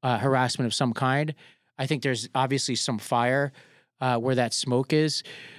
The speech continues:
I think, I'm not sure that, that this is a problem that's unique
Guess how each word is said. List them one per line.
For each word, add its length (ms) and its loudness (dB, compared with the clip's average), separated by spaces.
I 120 0
think, 200 0
I'm 140 0
not 160 0
sure 260 2
that, 300 2
that 160 -2
this 200 -2
is 100 -2
a 80 0
problem 680 0
that's 380 0
unique 800 0